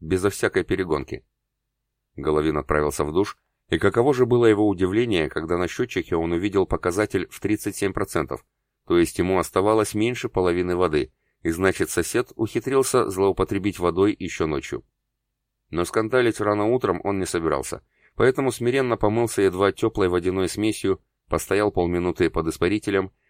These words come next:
и, вернувшись в комнату, начал собираться. На занятия следовало было поспеть к девяти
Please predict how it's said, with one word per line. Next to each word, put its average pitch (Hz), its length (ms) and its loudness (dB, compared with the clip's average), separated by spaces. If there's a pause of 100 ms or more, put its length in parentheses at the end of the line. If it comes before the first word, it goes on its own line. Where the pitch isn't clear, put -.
(100)
и, 87 100 0
вернувшись 95 480 2
в - 60 -14
комнату, 117 540 -2
начал 73 360 -2
собираться. 69 540 -4 (960)
На 82 140 0
занятия 98 500 2
следовало 104 500 2
было 101 280 2
поспеть 90 400 0
к 80 100 -10
девяти 80 500 -4